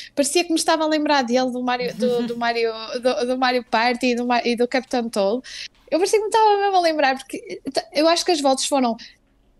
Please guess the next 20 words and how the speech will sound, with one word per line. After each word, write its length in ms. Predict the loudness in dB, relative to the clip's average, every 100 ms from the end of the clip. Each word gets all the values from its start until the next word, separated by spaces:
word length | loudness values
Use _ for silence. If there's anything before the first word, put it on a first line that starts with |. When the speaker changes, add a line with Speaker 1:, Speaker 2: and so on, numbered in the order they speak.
| _ 0
Speaker 1:
tão 160 | 2
encaixadas, 880 | 2 2 2 2 2 2 2 0 -2 -2
a 80 |
da 120 | 0 -2
Peach 580 | -2 0 0 0 -2
Speaker 2:
Uhum. 40 | -2
Speaker 1:
foi 140 | -2
super 400 | 0 0 0 2
encaixadinha 640 | 0 0 0 0 -2 -2 -4
também. 420 | -4 -2 -2 -2 -6 -14 -10 -2
Eu, 80 |
o, 280 | 0 0 -2 0
a 200 | 0 0
atenção 580 | 0 0 0 0 0 0
que 100 | 0
a 40 |
Illumination 720 | 0 0 0 0 -2 -2 -4 -4
teve 240 | -6 -8
para 220 | -6 -2
isto, 440 | -2 -2 -2 -2